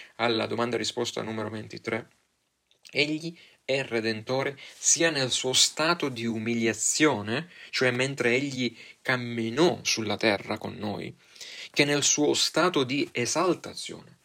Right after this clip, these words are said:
cioè mentre egli ora è nei cieli e regna sovrano. La triplice mediazione di Cristo come profeta, sacerdote e re è importante perché tocca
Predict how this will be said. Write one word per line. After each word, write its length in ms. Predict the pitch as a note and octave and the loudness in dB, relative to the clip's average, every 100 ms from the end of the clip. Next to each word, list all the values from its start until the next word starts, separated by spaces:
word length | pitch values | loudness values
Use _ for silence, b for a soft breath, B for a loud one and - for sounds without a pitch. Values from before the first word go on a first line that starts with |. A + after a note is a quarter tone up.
| - | -6
cioè 160 | B2 | -4
mentre 400 | A2+ C#3 C3+ B2 | 0 -2 -2 -2
egli 340 | A2+ C3+ A#2 - | 0 0 -2 -2
ora 260 | - C#3 A#2+ | 0 0 2
è 220 | B2 D#3+ F3 B - | 2 0 -4 B -10
nei 240 | A2+ F#2+ | -8 -6
cieli 500 | - A#2+ A#2 A#2+ A#2+ b b | -2 -2 -2 -4 -8 b b
e 220 | - A2 G#2 | -12 -10 -8
regna 360 | G#2+ G2+ F#2 F2 | -6 -6 -6 -6
sovrano. 480 | - - - - - B B B B | -6 -8 -12 -12 -20 B B B B
La 120 | - | -4
triplice 420 | C#3 A3+ G3 E3 C#3+ | 0 2 4 4 4
mediazione 600 | C#3 C3 B2+ - D#3+ C3+ | 2 0 2 4 4 4
di 120 | B2 | 0
Cristo 500 | C#3 C3+ - - A2+ | 0 -2 -2 -4 -4
come 220 | A#2 A2+ | -4 -4
profeta, 540 | A2+ A2 C3 C3 A2+ | -4 -2 2 2 0
sacerdote 520 | G#2 G#2+ A2 A2 B2 A#2 | -6 -8 -6 -4 -2 -2
e 80 | |
re 280 | G#2+ A#2 A2+ B B | 0 -2 -4 B B
è 100 | - | -6
importante 600 | C#3+ C3+ C3 - D#3+ C#3+ | -4 -4 -4 -2 -4 -4
perché 480 | A#2+ A#2+ - A#2 _ | -4 -4 -6 -10 _
tocca 520 | - D#3+ - - E3 | -4 -4 -6 -12 -12